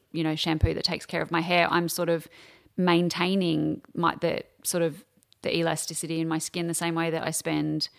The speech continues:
you know, I use a serum and then a moisturizer and then a sunscreen in the morning. And it's just, it's just something that I thought I wanted to try. I'm not saying I'm gonna do it forever.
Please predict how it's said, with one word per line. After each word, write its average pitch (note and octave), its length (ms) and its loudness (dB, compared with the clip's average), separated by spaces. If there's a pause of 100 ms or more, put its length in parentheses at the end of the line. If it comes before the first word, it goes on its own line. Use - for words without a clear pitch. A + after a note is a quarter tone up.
(440)
you F#3 120 -2
know, E3 80 2
I F3 100 2
use D#3+ 240 -4
a D#3 60 -8
serum D#3+ 680 0
and D#3+ 160 0
then D#3 300 0
a D#3+ 60 -4
moisturizer D#3+ 600 -2
and D#3+ 120 -2
then D3+ 100 -2
a - 20 -4
sunscreen D#3+ 560 -2
in D3+ 100 2
the D3+ 60 -2
morning. D#3 500 2
And D#3 260 -2 (280)
it's - 200 2
just, - 500 2
it's G3+ 160 2
just G#3+ 180 2
something F3+ 360 2
that F3 100 2
I E3 80 2
thought E3+ 200 0
I E3+ 60 4
wanted E3+ 280 0
to - 100 -4
try. - 380 2
I'm F#3+ 160 -2
not - 120 -4
saying E3+ 220 -2
I'm E3 80 0
gonna D#3+ 200 -2
do D#3+ 140 -4
it - 80 -10
forever. F3 320 0